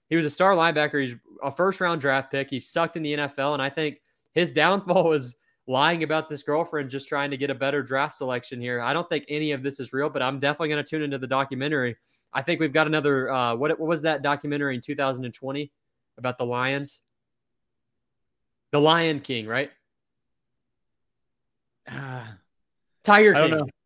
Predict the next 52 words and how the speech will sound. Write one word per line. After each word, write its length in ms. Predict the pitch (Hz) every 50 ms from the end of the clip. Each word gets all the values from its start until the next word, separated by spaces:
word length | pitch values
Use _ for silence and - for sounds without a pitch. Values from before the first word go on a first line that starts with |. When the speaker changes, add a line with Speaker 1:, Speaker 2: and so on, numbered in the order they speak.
| _ _ _
Speaker 1:
Tiger 160 | 170 226 247
Speaker 2:
Oh, 80 | 226 175
Speaker 1:
King. 120 | - -
Speaker 2:
Tiger 280 | - 220 233 240 226 202
King. 300 | - 180 160 135 117 - - _
Speaker 1:
I 80 | - 165
think 200 | 165 214 208 190
this 160 | 190 185 -
is 80 | 202 156
gonna 200 | 180 190 214 220 -
Speaker 2:
I, 80 | 196 165
I'm 80 | 160
thinking 240 | - 226 214 165 165
Speaker 1:
captivate 0 |
Speaker 2:
Detroit 160 | 165 156 143 156 185
Speaker 1:
audiences 260 | 208 202 - 170 175
Speaker 2:
Lions. 180 | 185 185 165 135
Speaker 1:
again, 440 | 127 120 143 165 175 170 151 139 131 - _ _ _ _ _ _ _
like 220 | 120 139 151 147
the 80 | - 160
Tiger 340 | - - 156 170 180 180 165
King 240 | - 165 147 143
did 180 | 127 143 143 135
in 60 | 131
two 140 | - 160 156
thousand 300 | 156 151 143 127 135 123
twenty. 240 | - - 156 151 127
I 40 | 117
think 180 | - 135 135
this 140 | 127 131 123
is 80 | 127 117
just 220 | 123 135 135 -
another 260 | 131 131 131 131 131 123
stupid 420 | - - - 139 135 139 143 127
documentary. 840 | 127 123 127 123 - 131 123 127 135 147 147 127 120 117 113 113 - _ _ _ _ _ _ _
And 320 | - 131 127 127 131 123 117 _ _ _ _ _
Manti 300 | 151 143 160 185 180 202
Te'o 640 | 156 147 139 - 151 160 165 156 139 127 113 107 - _ _
offering 440 | 135 135 147 147 - 160 151 147 127
to 80 | 120
play 240 | - - 143 143 139
himself 500 | 147 135 127 - - 135 139 139 135 -
in 220 | - - 135 135
a 40 | 131
documentary 680 | 120 127 127 131 127 - 131 127 131 135 143 147 147
Speaker 2:
Yeah. 80 | 139 123
Speaker 1:
or 100 | 120 117
whatever 320 | 120 123 127 131 131 143
he's 100 | 143 135 -
gonna 240 | - - 202 175 143
do 240 | 127 156 156 156
is, 240 | 143 131 117 113 -